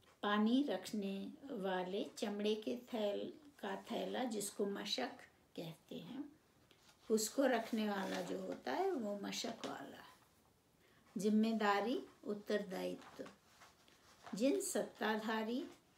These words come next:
वर्ग, जिन शब्द से सत्ताधारी की तरफ आशय है कवि का। कवि आगे पाठकों से प्रश्न करते हैं, "कौन जीता,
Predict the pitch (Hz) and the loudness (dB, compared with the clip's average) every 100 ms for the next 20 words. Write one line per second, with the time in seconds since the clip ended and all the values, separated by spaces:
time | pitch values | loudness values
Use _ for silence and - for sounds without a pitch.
0 | _ - - - - _ _ - 202 196 | _ -20 -20 -20 -20 _ _ -4 -2 -2
1 | 180 - - - 190 233 233 269 392 - | -6 -12 -16 -10 -2 4 4 4 0 -8
2 | - 214 190 - - - 320 392 262 202 | -6 -4 -4 -8 -8 -2 0 0 -2 -4
3 | - 220 208 208 202 214 220 226 202 190 | -2 -2 0 -2 -2 -2 -4 -6 -4 -6
4 | 196 - _ _ _ _ _ _ _ _ | -10 -18 _ _ _ _ _ _ _ _
5 | _ - 180 175 - 190 175 - 220 _ | _ -8 -6 -4 -4 -6 -8 -12 -14 _
6 | _ - 156 - - - - _ _ - | _ -8 -6 -8 -12 -16 -18 _ _ -20
7 | - - - - - - 226 277 277 202 | -20 -20 -20 -20 -4 4 6 6 4 2
8 | 196 196 269 - - 175 185 190 220 240 | 2 2 0 -2 -8 -4 -4 -6 -4 -2
9 | 233 - 262 226 202 208 254 254 233 - | 0 0 -2 0 0 0 0 0 0 -6
10 | - - 170 220 277 - - - - - | -6 -6 -6 -6 -6 -8 -18 -20 -20 -20
11 | - - 208 226 262 285 202 185 170 - | -8 4 6 8 8 8 4 -4 -6 -12
12 | - | -12